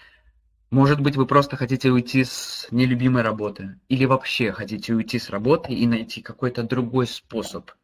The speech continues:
взаимодействия с этим миром. Фрилансовая работа, работа, которая не привязана ни к месту, ни к времени, ни к языку, ни к континенту.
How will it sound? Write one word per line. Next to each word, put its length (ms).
взаимодействия 720
с 60
этим 240
миром. 340
Фрилансовая 880
работа, 520
работа, 480
которая 380
не 200
привязана 580
ни 180
к 100
месту, 440
ни 140
к 100
времени, 580
ни 160
к 80
языку, 640
ни 160
к 100
континенту. 880